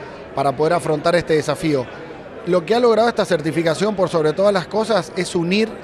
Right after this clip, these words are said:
a todos los actores del turismo que hace años trabajan por Punta del Este, pero en forma separada.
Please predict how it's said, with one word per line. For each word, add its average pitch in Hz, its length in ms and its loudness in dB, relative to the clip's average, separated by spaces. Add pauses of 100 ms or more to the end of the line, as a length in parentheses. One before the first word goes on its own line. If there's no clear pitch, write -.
a 160 100 -2
todos 226 340 2
los 196 180 0
actores 185 360 0
del 165 140 -2
turismo 185 480 0 (400)
que 156 100 -2
hace 175 240 2
años 190 380 0
trabajan 156 400 2
por 156 160 2
Punta 175 260 2
del 170 140 4
Este, 202 280 2 (440)
pero 160 200 4
en 156 80 -2
forma 185 300 0
separada. 151 580 0